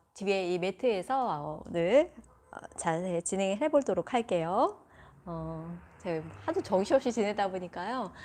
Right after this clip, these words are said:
아침, 막 저녁 막 <laughs> 매일 스케줄이 뒤죽박죽인데요. 일단 제가 시간 날 때마다 계속 진행을 해보도록 할게요. 네. 자, 이제,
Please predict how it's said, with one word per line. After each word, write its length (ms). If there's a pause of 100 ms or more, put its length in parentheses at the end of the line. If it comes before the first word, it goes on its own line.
(140)
아침, 440
막 160
저녁 440
막 260
<laughs> 1160
매일 200
스케줄이 680 (240)
뒤죽박죽인데요. 1000 (320)
일단 560 (220)
제가 240
시간 280
날 220
때마다 560
계속 400
진행을 360
해보도록 420
할게요. 440 (600)
네. 300 (1500)
자, 300 (460)
이제, 380